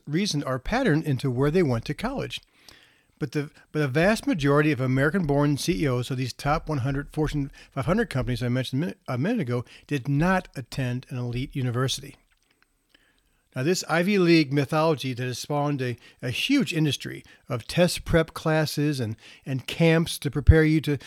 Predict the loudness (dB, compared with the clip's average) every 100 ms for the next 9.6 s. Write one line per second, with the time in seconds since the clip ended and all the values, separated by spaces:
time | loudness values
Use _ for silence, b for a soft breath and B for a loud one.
0 | B -6 -4 -2 0 0 0 -4 -4 0
1 | -2 -2 -6 -4 -2 -2 -2 -4 -4 -12
2 | B B 0 2 2 2 2 4 2 0
3 | -2 -6 -16 B 0 0 2 2 2 2
4 | 2 2 2 2 2 2 0 _ B B
5 | B B B B -20 _ -6 -6 -2 -2
6 | -2 -2 -2 -4 -6 -6 -4 -6 -8 -6
7 | -6 -8 -6 -4 0 0 0 0 0 0
8 | 0 0 0 0 0 -2 -4 -6 -4 -2
9 | -2 -4 -6 -6 -6